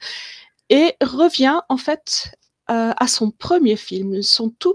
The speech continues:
premier film était un documentaire sur ses voisins dans son tout petit village, euh, de Haute-Savoie. Ses voisins qui, euh, tiennent, euh, la ferme du village, ce qui est devenu la ferme du village,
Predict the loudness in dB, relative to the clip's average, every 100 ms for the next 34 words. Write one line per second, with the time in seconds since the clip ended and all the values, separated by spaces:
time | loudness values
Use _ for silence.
0 | 0 0 2 0 -2 -4 -2 -2 -4 -4
1 | -4 -4 -6 -2 -2 -2 -4 -4 -2 -2
2 | -2 -2 -2 0 2 2 2 0 -2 -2
3 | -4 -6 -8 -10 -10 -6 -2 -2 0 -2
4 | -2 -6 -10 -10 -2 -2 -2 -2 -4 -2
5 | -4 -6 -10 -20 -18 -16 -16 -18 -10 -2
6 | 2 4 4 4 4 0 -2 2 4 2
7 | -4 _ -4 -2 0 0 0 -2 -2 -6
8 | -8 -10 -12 -18 -6 2 4 6 6 4
9 | 2 0 -2 -2 0 2 0 0 -2 0
10 | 0 -2 -4 -6 -4 -4 -4 -8 -6 -6
11 | -4 -4 -4 0 0 0 -4 -4 -4 -6
12 | -10 -6 -4 -4 -4